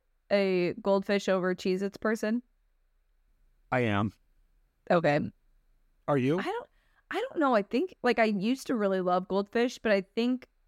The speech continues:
Speaker 1: I don't know what it is about Cheez-Its.
Speaker 2: So,
Speaker 1: Maybe it was
Speaker 2: so,
Speaker 1: the Cheez-It Bowl that really turned me.
Speaker 2: so
Speaker 1: And they
Speaker 2: when
Speaker 1: say
Speaker 2: I,
Speaker 1: that
Speaker 2: uh,
Speaker 1: that branding doesn't work. They pay lots for those bowl games. There's a reason.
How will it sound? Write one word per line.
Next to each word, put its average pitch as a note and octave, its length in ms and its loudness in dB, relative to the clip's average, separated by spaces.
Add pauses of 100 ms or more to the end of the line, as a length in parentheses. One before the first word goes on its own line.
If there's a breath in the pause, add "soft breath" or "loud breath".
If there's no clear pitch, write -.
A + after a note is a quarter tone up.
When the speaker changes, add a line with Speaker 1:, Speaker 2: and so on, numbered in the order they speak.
Speaker 1:
I G3 100 -2
don't F#3+ 140 0
know F#3 220 0
what F3+ 180 0
it F3+ 140 -4
is F3 160 0
about E3+ 240 -2
Cheez-Its. F3 320 -4
Speaker 2:
So, G3 100 2
Speaker 1:
Maybe G#3+ 160 0
it G#3+ 80 -2
was G#3 100 -2
Speaker 2:
so, D3 80 2
Speaker 1:
the C3+ 60 2
Cheez-It G3+ 360 -2
Bowl F3 260 0
that F#3 240 -2
really F3+ 240 -2
turned F3+ 400 -6
me. F3 260 -8 (600)
Speaker 2:
so - 180 -4
Speaker 1:
And C#4 80 4
they C#4 60 4
Speaker 2:
when C#4 180 2
Speaker 1:
say C#4 100 4
Speaker 2:
I, C4 40 2
Speaker 1:
that A#3+ 120 4
Speaker 2:
uh, - 40 2
Speaker 1:
that G#3+ 200 4
branding G3+ 380 0
doesn't F3+ 260 0
work. F3 300 -4
They A#3 100 2
pay A3+ 220 -2
lots G#3 300 2
for - 100 -8
those F3 160 0
bowl F3+ 220 -2
games. E3+ 280 -2
There's F#3 160 -2
a F#3 60 -2
reason. E3+ 460 -4